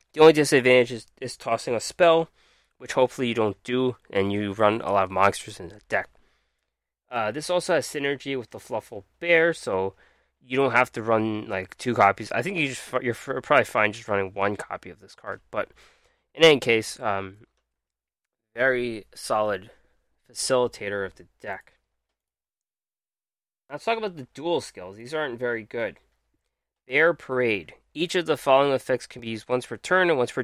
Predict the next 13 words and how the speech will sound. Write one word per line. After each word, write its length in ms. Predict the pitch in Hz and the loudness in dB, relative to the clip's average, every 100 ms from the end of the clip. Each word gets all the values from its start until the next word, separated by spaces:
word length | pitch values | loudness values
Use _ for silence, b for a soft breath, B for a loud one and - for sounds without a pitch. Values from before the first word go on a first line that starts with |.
| - | -6
duel 360 | 143 160 156 143 b b - | -4 2 0 0 b b -6
by 80 | 117 | -2
selecting 340 | 156 139 147 | 0 2 2
a 60 | 110 | 2
Fright 260 | 147 143 | 2 0
for 160 | - 123 | 0 -10
Bear 340 | - 120 139 | 0 2 2
you 80 | 110 | 0
control. 500 | 101 95 - 98 - _ _ _ _ _ _ _ | -6 -10 -4 -4 -4 _ _ _ _ _ _ _
Select 320 | 151 139 135 | -10 -10 -6
one 260 | 123 170 | 4 4
monster 380 | 160 139 143 147 | 6 4 2 -4
your, 200 | 139 127 | -2 -4